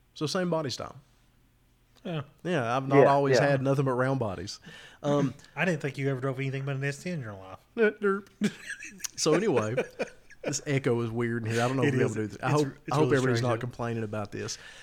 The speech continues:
Speaker 1: Um, so anyway, that being said, let's talk about Jackson in the nineties. You know, you, you met another mini trucker. You, you all went to school together, et cetera, et cetera.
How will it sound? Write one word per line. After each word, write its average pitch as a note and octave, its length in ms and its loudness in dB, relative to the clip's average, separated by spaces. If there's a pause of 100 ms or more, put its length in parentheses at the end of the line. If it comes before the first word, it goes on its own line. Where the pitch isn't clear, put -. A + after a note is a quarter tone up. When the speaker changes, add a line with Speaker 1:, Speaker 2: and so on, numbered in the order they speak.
(240)
Speaker 1:
Um, D3 240 2
so E3 140 0
anyway, C#3+ 300 2
that C#3 240 -2
being C3+ 220 0
said, A2+ 420 -4 (880)
let's C3+ 200 4
talk D3 280 0
about A#2 320 -4 (160)
Jackson G#2+ 480 -4
in F2+ 120 -6
the F2+ 80 -6
nineties. F2 460 -8 (280)
You A#2 120 -6
know, G#2+ 280 -4
you, C3+ 180 -6
you C#3+ 240 -2
met C3+ 200 2
another A#2+ 320 0
mini A2+ 220 -4
trucker. G#2 440 -8
You, G#2 200 -8
you A#2 260 -4
all A2 140 -2
went G#2 120 -6
to G2+ 40 -12
school G#2+ 240 -6
together, G2+ 520 -6
et - 60 -14
cetera, G2+ 280 -4
et D#2+ 100 -12
cetera. G2 380 -6